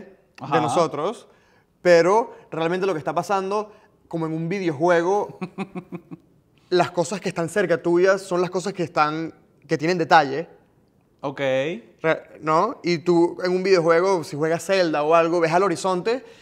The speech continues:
Speaker 1: y ves
Speaker 2: Estás
Speaker 1: ciertas
Speaker 2: blurry.
Speaker 1: vier-, ¿cómo?
Speaker 2: Estás como blurry,
Speaker 1: Sí,
Speaker 2: vaina.
Speaker 1: está como todo como blurry, está todo como, como relucio-, resolución baja y ese tipo de
Speaker 2: Claro.
Speaker 1: cosas.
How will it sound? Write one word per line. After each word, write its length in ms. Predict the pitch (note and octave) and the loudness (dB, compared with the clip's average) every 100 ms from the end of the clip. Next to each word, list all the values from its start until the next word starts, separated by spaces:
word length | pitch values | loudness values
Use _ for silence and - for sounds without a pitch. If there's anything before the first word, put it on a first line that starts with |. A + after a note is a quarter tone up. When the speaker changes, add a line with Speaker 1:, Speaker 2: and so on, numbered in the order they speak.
| - _ | -20 _
Speaker 1:
y 120 | F3+ | -2
ves 280 | F3 F3+ E3+ | 2 2 0
Speaker 2:
Estás 200 | C#3 C#3 | -6 -10
Speaker 1:
ciertas 480 | D#3+ G#3 G3+ C#3 G#2 | 0 2 4 4 2
Speaker 2:
blurry. 140 | A2+ E3 | -2 -4
Speaker 1:
vier-, 420 | E3 F3+ E3+ - | 2 2 2 -2
¿cómo? 360 | F#3 A3+ F4 - _ | -4 -4 -6 -14 _
Speaker 2:
Estás 200 | B2+ B2+ | -8 -8
como 200 | D3+ A#2 | -8 -6
blurry, 460 | C3 C3+ B2+ A#2+ A#2+ | -2 -2 -2 -4 -6
Speaker 1:
Sí, 40 | |
Speaker 2:
vaina. 160 | B2 B3 | 2 4
Speaker 1:
está 140 | G3+ | 6
como 140 | G#3 G3+ | 4 2
todo 100 | G#3+ | 2
como 140 | A3+ F#3 | 2 2
blurry, 440 | F#3 G#3+ G#3+ G3 | 4 4 6 4
está 180 | F3 F3+ | 4 2
todo 140 | F3+ F#3+ G3 F#3 | 0 2 2 2
como, 320 | E3+ D#3 D3+ | 0 0 -2
como 640 | D#3 D#3+ D3+ D3 D3 C#3+ - | -2 -2 -2 -2 -2 -4 -4
relucio-, 400 | D#3+ C#3+ - D#3+ | -4 -4 -6 -8
resolución 500 | D3 D3+ D3+ C3+ D3+ | -6 -6 -6 -4 -2
baja 400 | D#3+ G3 G3 E3+ | 4 6 8 6
y 60 | D#3+ | 4
ese 100 | D#3+ | 0
tipo 160 | E3+ F#3 | 0 2
de 60 | |
Speaker 2:
Claro. 140 | F3 F3+ | 6 6
Speaker 1:
cosas. 340 | D#3+ G#3+ A3+ | 6 0 -4